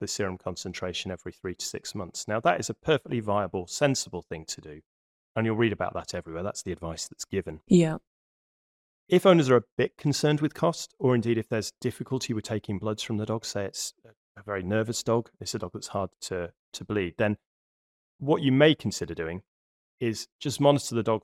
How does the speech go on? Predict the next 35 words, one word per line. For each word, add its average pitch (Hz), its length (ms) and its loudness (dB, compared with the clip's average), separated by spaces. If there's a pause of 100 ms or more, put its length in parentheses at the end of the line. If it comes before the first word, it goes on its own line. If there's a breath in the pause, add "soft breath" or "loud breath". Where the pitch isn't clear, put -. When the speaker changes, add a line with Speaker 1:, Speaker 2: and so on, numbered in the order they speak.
Speaker 1:
from 104 100 -2
a 101 60 -4
seizure 110 320 -2
activity - 480 -4
perspective - 640 -12 (440)
and 113 160 -6
just - 300 -4 (280)
check - 380 -2
the 104 80 -8
seizures 98 400 -6
aren't 90 180 -4
getting 87 440 -10
worse. 78 460 -4 (920)
Now, 117 140 0
what 165 200 2
will 131 100 2
happen 117 440 0
with 90 180 -10
phenobarbital? 78 720 -10 (460)
I've - 120 -14
got 135 100 -2
a - 40 0
way 101 180 0
of - 80 -6
thinking 123 320 -2
about 73 260 -10
this. - 300 -16 (140)
This 123 180 -2
is 110 300 -2
where 104 180 -2
my 95 160 -2
alcoholic 98 460 -2
tendencies - 600 -6
come 87 200 -12
out. 80 160 -12